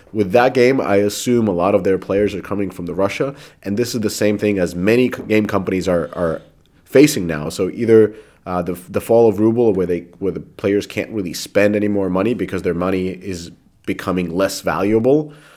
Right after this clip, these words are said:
uh, and thus they're becoming essentially poorer, uh, Russian players. Uh, but the second part that is problematic also is that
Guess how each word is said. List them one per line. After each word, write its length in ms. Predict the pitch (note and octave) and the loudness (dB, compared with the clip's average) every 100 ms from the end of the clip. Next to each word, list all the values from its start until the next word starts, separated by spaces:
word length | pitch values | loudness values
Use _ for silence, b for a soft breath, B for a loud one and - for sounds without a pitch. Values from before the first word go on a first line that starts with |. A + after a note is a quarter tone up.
| B | B
uh, 360 | F2 F2 E2 D#2+ | -8 -6 -6 -8
and 240 | - F2 E2+ | -10 -6 -2
thus 280 | G2 - | -2 -4
they're 160 | - F2+ | -8 -6
becoming 400 | F#2+ F#2 F2+ E2+ | -8 -6 -6 -6
essentially 440 | E2 F#2+ F2+ F#2+ | -8 -10 -10 -10
poorer, 640 | F2+ - G#2+ G#2 A#2+ D3+ D3+ F#2 | -10 -4 0 2 2 0 -6 -6
uh, 160 | E2 | -4
Russian 260 | F2+ - G#2+ | -4 -6 -6
players. 320 | A#2 B2 C3+ B B B B | -6 -6 -8 B B B B
Uh, 200 | - G2 | -4 -2
but 160 | F#2 G2+ | 0 -2
the 80 | - | 2
second 340 | - - - | 4 4 2
part 420 | - G#2+ G2 - | 4 6 6 2
that 120 | G#2 G2 | 0 0
is 120 | F#2+ | 0
problematic 680 | - F#2+ F#2 F2+ F#2 E2 A2 | -2 0 0 -2 -2 -4 -2
also 440 | G#2+ - F#2+ E2+ | -2 -2 -4 -2
is 340 | G2+ G2 F#2+ F2 | -4 -2 -4 -4
that 400 | F#2 E2+ E2+ | -2 -2 -4